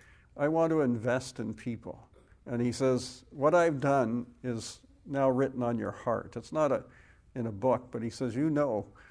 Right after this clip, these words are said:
in your heart that I've invested in you."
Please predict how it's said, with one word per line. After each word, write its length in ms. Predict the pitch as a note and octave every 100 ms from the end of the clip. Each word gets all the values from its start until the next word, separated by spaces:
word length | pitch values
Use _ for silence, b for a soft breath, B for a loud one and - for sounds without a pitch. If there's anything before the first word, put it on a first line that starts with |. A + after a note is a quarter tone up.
| b b -
in 120 | A#2+
your 160 | A#2
heart 420 | G#2 - A#2 - -
that 120 | G#2+
I've 220 | A2 G#2+
invested 720 | A#2 G#2+ A2+ - - A2 G#2 - b b b -
in 220 | B2
you." 120 | A2+